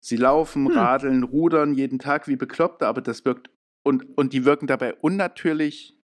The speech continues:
Speaker 1: äh, spindeldürr. Also so richtig, ich, äh,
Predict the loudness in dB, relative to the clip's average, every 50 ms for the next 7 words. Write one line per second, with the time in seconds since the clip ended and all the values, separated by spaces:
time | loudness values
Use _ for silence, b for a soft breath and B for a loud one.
0 | _ _ _ _ _ _ _ _ _ -4 -4 -4 -4 -6 -4 -2 -2 -2 0 0
1 | -2 0 2 2 2 2 -2 -8 -8 -6 -6 -6 -4 -6 -4 -4 -4 -6 -6 -10
2 | -10 B B B B B -10 -10 -10 -10 -16 -20 _ -6 -2 0 0 0 -2 -4